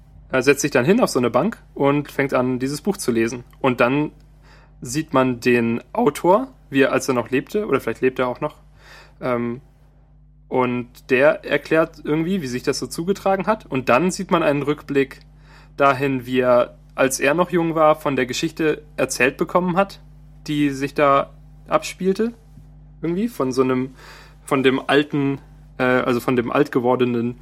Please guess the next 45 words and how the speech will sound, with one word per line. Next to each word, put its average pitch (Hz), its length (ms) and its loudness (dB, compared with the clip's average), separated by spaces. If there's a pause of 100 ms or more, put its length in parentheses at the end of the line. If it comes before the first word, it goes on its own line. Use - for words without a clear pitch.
(480)
Chef - 400 -2
des, - 320 0
äh, 139 600 -4
Grand 135 280 -2
Budapest 151 680 -2
Hotel. 156 420 -2 (1000)
Und 131 280 -2
der 185 160 4
erzählt 190 380 2
wiederum 151 360 2
eine 139 160 2
Geschichte - 340 -2
aus 131 120 0
seiner 123 200 0
Kindheit. 113 420 -2
Und 135 140 0
das 156 160 2
ist - 140 -4
dann 143 160 0
eigentlich 139 320 0
die 135 100 -4
Geschichte, 135 320 -2
um 127 80 2
die 123 60 0
es 123 80 0
den 131 120 2
ganzen 123 240 -2
Film 117 220 0
geht. 123 240 0
Und 127 160 -2
dann 123 140 2
wird 131 100 2
das 127 140 -2
irgendwie 120 280 0
alles 120 280 -2
wieder 120 280 2 (760)
am 127 140 0
Ende 123 200 2
abgewickelt 120 580 0
und 120 180 -8
<laughs> - 120 -8
dann 123 80 -6
ist 131 100 -10
es 123 100 -6
vorbei. 135 340 2